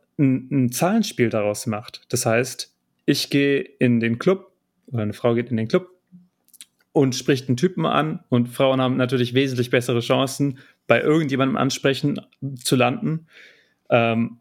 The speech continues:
und müssen sich keine Sorgen machen und können ihn mit heimnehmen. Und wenn's beim ersten nicht klappt, dann fühlen die sich nicht schlecht und geben nicht auf, wie's normale,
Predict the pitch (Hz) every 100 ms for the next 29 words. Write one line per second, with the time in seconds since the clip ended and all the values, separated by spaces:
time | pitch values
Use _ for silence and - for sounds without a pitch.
0 | - 139 143 151 139 127 139 127 120 131
1 | 135 127 139 135 131 123 131 127 127 123
2 | 139 147 120 104 113 123 123 131 - 135
3 | 127 127 139 123 - 139 151 - - 123
4 | 123 185 220 180 123 117 120 - 127 -
5 | 143 127 135 127 127 123 160 147 - 117
6 | - 107 110 117 117 110